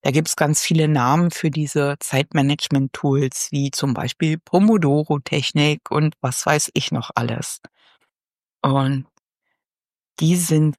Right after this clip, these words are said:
gut, wenn du dich darauf konzentrierst und wenn du das in deinen Alltag einbauen kannst. Also Pomodoro ist zum Beispiel, du nimmst dir dreißig Minuten Zeit für eine Aufgabe. Also willst du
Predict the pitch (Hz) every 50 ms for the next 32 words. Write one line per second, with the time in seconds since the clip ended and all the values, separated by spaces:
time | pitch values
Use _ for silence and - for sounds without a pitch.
0 | _ _ _ - 185 202 240 294 330 - - - - - - - - - 147 151
1 | 160 160 160 156 - 160 - - - 147 135 - - 147 131 - - - - 143
2 | 139 - - 139 135 135 - - - 156 160 175 196 208 202 - - - 143 139
3 | 135 135 135 156 160 156 156 156 147 - 135 135 135 - - - - 135 131 135
4 | 135 139 131 135 - - 131 127 127 - 127 123 - - - 123 123 123 131 135
5 | 127 123 120 117 117 113 - - 123 107 104 107 - - - _ - 127 123 131
6 | - 131 123 - - - _ _ _ - 156 156 160 151 147 151 165 170 175 180
7 | 170 - 151 - - - - 151 139 123 131 143 147 - - - 151 143 143 151
8 | - _ _ _ - - - - - - _ _ _ _ - 165 165 170 170 165
9 | 165 165 170 170 175 170 165 - - _ - 147 135 135 139 139 143 143 147 147
10 | 147 147 147 147 - _ _ _ _ _ _ _ - - 180 190 202 - 196 -
11 | - 160 160 156 160 165 - 160 131 - - - 135 135 151 165 - - - -
12 | 143 - - 139 135 131 131 127 - 139 135 - - - - 131 120 120 127 -
13 | - - - - _ _ _ _ _ _ _ _ _ _ _ _ _ _ _ _
14 | _ - 127 131 135 131 - 147 131 135 165 175 - - - - - 160 156 156
15 | 160 160 -